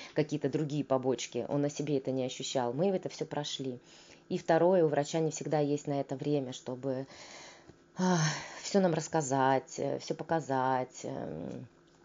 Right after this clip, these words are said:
ну, как бы направить. А равные консультанты, они прошли этот путь, они уже знают, мы, ну, как бы на себе это всё испытали, и мы можем человеку сказать: "Я тебя понимаю,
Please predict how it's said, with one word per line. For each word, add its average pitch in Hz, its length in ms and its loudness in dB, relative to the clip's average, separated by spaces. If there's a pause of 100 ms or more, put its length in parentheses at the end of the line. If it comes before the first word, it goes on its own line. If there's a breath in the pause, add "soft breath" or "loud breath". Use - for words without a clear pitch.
(140)
ну, 165 100 2
как 131 140 2
бы 139 100 0
направить. 143 600 0
А 143 160 0
равные 196 260 4
консультанты, 196 680 0 (340 loud breath)
они 156 200 2
прошли 156 420 0
этот 226 260 4
путь, 190 320 -6
они 147 180 0
уже 135 220 -4
знают, 175 560 0
мы, 151 420 -2 (320 loud breath)
ну, 160 100 0
как 143 200 0
бы 139 160 2
на 156 140 4
себе 160 360 2
это 135 140 0
всё 139 200 -2
испытали, 165 720 2
и - 140 -2
мы 151 120 2
можем 156 300 0
человеку 156 380 0
сказать: 156 420 2
"Я 156 120 4
тебя 156 260 0
понимаю, 139 540 -2